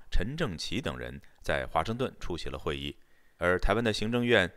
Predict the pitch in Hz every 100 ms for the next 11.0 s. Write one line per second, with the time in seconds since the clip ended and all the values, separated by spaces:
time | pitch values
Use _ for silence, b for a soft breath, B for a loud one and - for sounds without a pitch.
0 | - 160 110 87 73 69 67 76 104 -
1 | 151 101 143 87 - 135 143 - _ -
2 | 165 123 101 95 101 76 62 71 - 98
3 | 143 65 60 - 101 - - - 147 123
4 | - 160 - 78 76 78 80 - 73 69
5 | - 87 76 73 76 - 69 78 69 71
6 | 67 _ _ _ _ _ _ _ _ -
7 | - - 143 131 143 120 131 139 110 87
8 | 104 98 82 80 67 65 - 80 - 107
9 | - 147 139 101 87 98 73 65 - 123
10 | 113 85 - 117 113 67 67 113 107 82